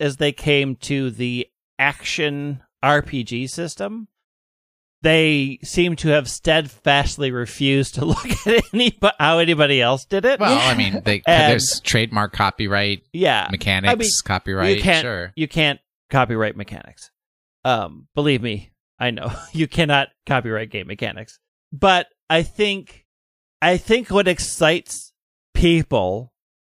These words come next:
Speaker 1: uh, myself included, is we see them starting where a lot of other games also started from. And perhaps naively you're hoping that they will take a shorter development cycle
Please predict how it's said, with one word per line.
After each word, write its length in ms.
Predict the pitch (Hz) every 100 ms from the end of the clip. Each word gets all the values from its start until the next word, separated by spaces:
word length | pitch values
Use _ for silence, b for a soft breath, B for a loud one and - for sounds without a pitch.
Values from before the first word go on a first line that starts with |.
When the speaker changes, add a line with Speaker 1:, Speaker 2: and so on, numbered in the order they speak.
| _
Speaker 1:
uh, 60 | 160
myself 460 | 170 165 175 170
included, 760 | 165 147 123 170 170 139 120 127 -
is 440 | 156 147 135 120 - _ _ _ _
we 220 | 165 202
see 320 | 175 - 226
them 260 | 208 190 180
starting 600 | - - 160 165 160 143
where 180 | 131 131
a 100 | 131
lot 300 | 135 139 147
of 120 | 139
other 320 | - 139 135 127
games 380 | 120 113 113 - _
also 400 | 139 131 - 113
started 460 | 110 131 110 92 -
from. 340 | - - - _ _ _ _
And 600 | 147 143 143 135 127 120 _ _ _ _ -
perhaps 580 | 160 135 151 160 151 147
naively 560 | 135 135 160 147 131
you're 180 | 120 120
hoping 420 | 127 143 - 127
that 180 | 117 110
they 140 | 123
will 140 | 120 123
take 300 | 135 127 123
a 120 | 120
shorter 920 | - - 135 135 135 127 120 120 107 _
development 580 | 135 135 135 127 127 123
cycle 540 | 147 131 123 110 113